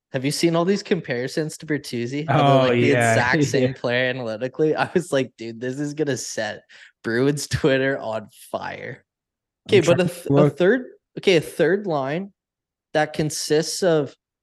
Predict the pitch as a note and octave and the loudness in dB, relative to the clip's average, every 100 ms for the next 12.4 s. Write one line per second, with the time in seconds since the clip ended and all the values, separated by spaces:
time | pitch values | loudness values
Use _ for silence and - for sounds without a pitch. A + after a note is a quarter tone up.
0 | _ - C3 - D#3 C#3 - _ - - | _ -4 -2 0 0 0 -6 _ -16 -6
1 | C#3 D3+ D#3+ D#3+ D#3 D#3 C#3 C#3 C3+ A#2+ | 0 0 0 -4 -2 0 0 -2 -4 -6
2 | B2 C#3 E3+ F#3+ _ B2 B2 - - A#2+ | -6 -6 -6 -10 _ -6 -6 -10 -6 -4
3 | A#2+ B2 C3+ C3+ - B2+ - C#3 C3+ A#2+ | -2 -2 -4 -4 -8 -10 -6 -6 -4 -6
4 | A2+ A2 A2 C3+ E3+ E3 - B2+ C#3 A#2+ | -8 -8 -6 -4 -4 -6 -6 -4 -4 -6
5 | A#2 C3+ D#3+ F#3 E3+ _ _ _ _ _ | -6 -4 -4 -6 -12 _ _ _ _ _
6 | _ _ _ _ C3 C3 E3 E3 F#3+ E3 | _ _ _ _ -4 -2 -2 2 0 2
7 | F3+ E3+ E3 E3+ E3+ C#3+ B2+ C3 C#3 C#3+ | 0 0 0 0 0 0 -2 -4 -4 -4
8 | A2+ - - C3+ G#2 A#2 _ _ _ _ | -6 -8 -6 -6 -8 -14 _ _ _ _
9 | _ _ _ _ _ _ _ _ - C3+ | _ _ _ _ _ _ _ _ -2 2
10 | B2 A2 - C#3+ F3+ D#3 C3 C3+ C3+ D3 | 4 2 2 2 4 6 4 4 2 2
11 | E3+ A3 G3 A#2 B2 A#2+ A2 A#2 - G#2 | 2 0 -6 -2 -2 -2 -4 -6 -6 -6
12 | G2+ A2 A#2 G#2 | -4 -4 -6 -8